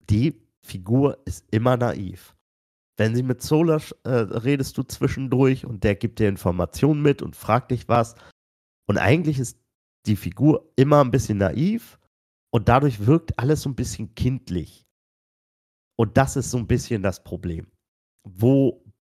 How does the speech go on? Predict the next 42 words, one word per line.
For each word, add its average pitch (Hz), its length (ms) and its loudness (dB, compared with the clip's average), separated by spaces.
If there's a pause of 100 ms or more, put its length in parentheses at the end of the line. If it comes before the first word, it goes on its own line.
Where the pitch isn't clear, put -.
(560)
wenn 135 180 4
die 147 100 4
Leute 143 300 4
sagen, 131 400 -2
„Wo 123 120 0
wird's 135 220 0
denn 120 140 -4
spannend?“ - 440 -4 (140)
Ja, 127 120 2
spannend 170 380 -2
ist 120 120 -8
es 120 180 -10 (160)
nur 151 280 0
zum - 180 -8
Ende 123 280 -2
hin. 87 300 -6 (600)
Die, 120 200 2
die, 120 180 -2
die, 120 180 -4
die 117 100 -6
meiste 180 420 -2
Zeit 160 680 -2
hast - 280 -4
du 127 60 -4
in 131 140 -8
dieser, 113 500 0 (760)
äh, 139 80 -2
folgst 175 380 0
du 127 80 0
der 90 160 0
Story, 170 840 0 (160)
äh, - 80 -8
rekrutierst 113 840 -4
deine 92 200 -2
Leute, 156 600 0
dann 101 160 -2
kannst - 360 -8
du 101 100 -6 (160)
mit 101 220 -4
denen 101 240 0
irgendwie 98 380 -4
interagieren. 123 720 -2